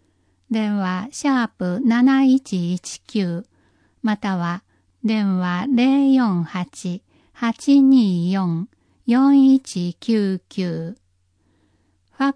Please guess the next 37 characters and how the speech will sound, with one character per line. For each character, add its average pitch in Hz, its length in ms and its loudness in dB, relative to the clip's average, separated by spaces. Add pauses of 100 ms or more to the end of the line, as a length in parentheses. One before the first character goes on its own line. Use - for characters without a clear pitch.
ク 180 160 -6
ス、 185 460 -8
零 277 440 2
四 220 300 2
八 185 640 -8
八 269 460 -2
三 196 500 -2
一 190 500 -6 (520)
零 277 440 2
零 208 440 -2
九 233 420 0
九 185 380 -6 (320)
も 220 220 0
対 220 440 -2
応 185 300 -4
可 190 160 -6
能。 170 440 -4 (800)
依 240 140 2
頼 277 240 2
書 233 260 -2
は 175 360 -6
県 240 280 0
ホ 254 220 0
ー 240 60 2
ム 220 200 2
ペ 180 340 -6
ー - 40 -8
ジ、 180 280 -12 (360)
救 233 240 -2
急 208 260 -4
電 185 300 -2
話 175 140 -6
相 170 320 -8
談 160 300 -6
で 160 140 -10
検 180 320 -8
索。 - 380 -18